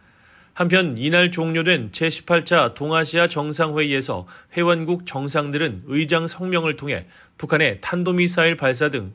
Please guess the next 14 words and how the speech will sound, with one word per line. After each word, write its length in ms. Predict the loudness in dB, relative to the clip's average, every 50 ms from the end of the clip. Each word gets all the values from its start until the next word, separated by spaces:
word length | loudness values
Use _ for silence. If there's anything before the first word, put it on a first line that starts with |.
| -10
위협 380 | -6 -2 0 2 2 2 0 -2
증가에 560 | -8 -6 -4 -2 2 2 2 2 2 0 -4
깊은 460 | -6 -8 -8 -4 -2 -2 -2 -4 -6 -6
우려를 340 | -4 -2 0 0 2 2 2
나타냈습니다. 800 | 2 0 -2 -6 -10 -10 -12 -14 -16 -18 -16 -16 -16 -16 -16 -20 _ _ _ _ _ _ _ _ _ _ _ -20 -20 -20 _ _ -4
주최국 560 | -4 -2 2 2 2 4 4 2 2 2 0
인도네시아를 840 | -2 -2 0 2 4 4 4 4 4 4 4 2 4 4 2 0
비롯해 520 | 0 0 0 0 0 2 2 0 0 0 -8 -16 _ -4
미국과 600 | 0 2 2 2 2 -2 -4 2 4 4 4 4
한국, 480 | 2 2 0 -2 0 -2 -4 -8 -10 _ _ _ 0
호주, 380 | 2 2 2 2 -2 -4 -6 -8 -16 _ -6
인도, 480 | -2 0 2 2 2 2 0 -2 -4 -10 _ -2
일본, 480 | 2 2 2 2 2 0 -2 -2 -8 -8
뉴질랜드, 680 | -4 -4 -2 2 2 2 4 4 2 0 -2 -6 -10